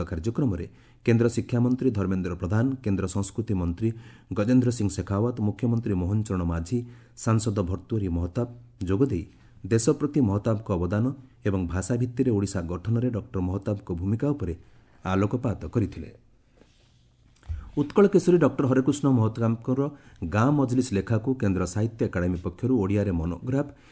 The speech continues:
ଏବଂ ହିନ୍ଦୀ ଓ ଇଂରାଜୀରେ ଅନୁବାଦ କରାଯାଇଛି। ଏହି ଅବସରରେ ଡକ୍ଟର ମହତାବଙ୍କ ଜୀବନୀ ଏବଂ ସାଧନା ଉପରେ ଏକ ପ୍ରଦର୍ଶନୀର ଆୟୋଜନ କରାଯାଇଛି। ଉତ୍କଳକେଶରୀଙ୍କ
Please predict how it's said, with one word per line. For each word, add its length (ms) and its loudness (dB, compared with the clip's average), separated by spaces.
ଏବଂ 220 2
ହିନ୍ଦୀ 340 2
ଓ 140 4
ଇଂରାଜୀରେ 400 0
ଅନୁବାଦ 400 2
କରାଯାଇଛି। 500 -4
ଏହି 120 6
ଅବସରରେ 440 4
ଡକ୍ଟର 280 -2
ମହତାବଙ୍କ 460 -2
ଜୀବନୀ 400 0
ଏବଂ 160 -2
ସାଧନା 420 -2
ଉପରେ 220 -2
ଏକ 160 -6
ପ୍ରଦର୍ଶନୀର 640 -2
ଆୟୋଜନ 320 -4
କରାଯାଇଛି। 460 -6
ଉତ୍କଳକେଶରୀଙ୍କ 840 0